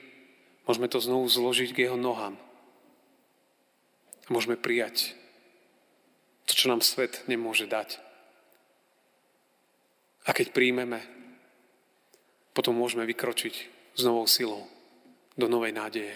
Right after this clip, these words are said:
do nového života, do novej budúcnosti. Bratia a sestry, priatelia,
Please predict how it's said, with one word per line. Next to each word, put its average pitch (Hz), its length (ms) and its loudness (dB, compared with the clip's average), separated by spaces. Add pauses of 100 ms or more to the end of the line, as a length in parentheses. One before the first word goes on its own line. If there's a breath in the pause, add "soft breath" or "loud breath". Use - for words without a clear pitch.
(720)
do 123 160 4
nového 120 240 2
života, 113 480 -2 (800)
do 131 80 6
novej 120 240 4
budúcnosti. 113 720 0 (1800)
Bratia 127 400 0
a - 0 -
sestry, 117 480 0
priatelia, 117 720 -4